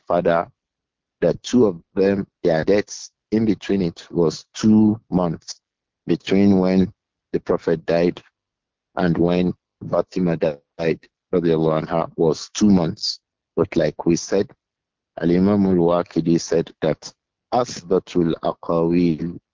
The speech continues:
the most correct thing is that Fatima radiallahu anha died six months after the Prophet sallallahu alayhi wa sallam. There is also the report that follows. It says,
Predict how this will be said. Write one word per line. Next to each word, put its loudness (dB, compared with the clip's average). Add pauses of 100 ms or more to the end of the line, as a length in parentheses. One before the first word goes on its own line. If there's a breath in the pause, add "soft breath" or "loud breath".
the 0
most 0
correct -2
thing 0
is 0
that -2 (1800)
Fatima -2
radiallahu 0
anha 0 (100)
died 0
six -8
months -2 (600)
after -2
the -4
Prophet -2
sallallahu 0
alayhi 2
wa 2
sallam. -4 (600)
There 0
is -4
also 2
the 0
report -2 (100)
that -4
follows. 0 (120)
It -4
says, -2